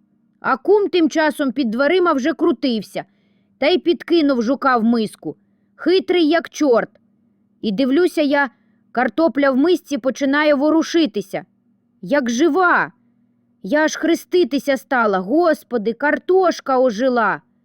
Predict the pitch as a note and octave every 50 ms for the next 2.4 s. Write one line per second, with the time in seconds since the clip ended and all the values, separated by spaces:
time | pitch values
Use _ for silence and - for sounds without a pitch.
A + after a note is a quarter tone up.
0 | _ _ _ _ _ _ _ _ - - G#3+ A#3+ G3+ A#3 E4 F#4 - _ - D4+
1 | A3+ - - - - - G#3 G3+ F#3 D#3+ D3+ _ _ _ _ _ - A#3 C4 B3
2 | - - D#4+ D#4+ B3+ - _